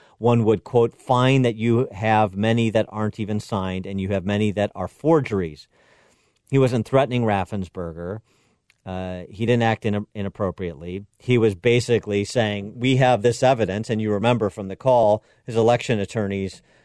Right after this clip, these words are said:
uh, interceded to, to talk to Raffensperger directly and say, "Look, we have these batches of votes that we have questions about. We think there's evidence that could change the results in the state of Georgia. You think there's not. We're asking you to examine these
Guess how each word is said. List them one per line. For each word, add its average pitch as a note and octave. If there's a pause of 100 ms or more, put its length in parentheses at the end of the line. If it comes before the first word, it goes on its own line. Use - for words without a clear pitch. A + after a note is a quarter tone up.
(200)
uh, F2
interceded A2
to, F2+ (1000)
to A2
talk A2
to -
Raffensperger G2+
directly D3
and G#2+
say, A#2+
"Look, A2+
we C3+
have B2
these A2
batches B2
of A#2
votes C3+ (360)
that A2+
we B2+
have A#2+
questions D3+
about. G2
We C#3
think B2+
there's A#2
evidence A2+
that A2
could G#2+ (260)
change A#2+
the A#2
results A#2
in G#2+
the G#2+
state G#2+
of G2
Georgia. B2 (360)
You C#3+
think D3
there's A2+
not. B2+
We're A#2+
asking C3
you A#2+
to A#2
examine A2+
these G#2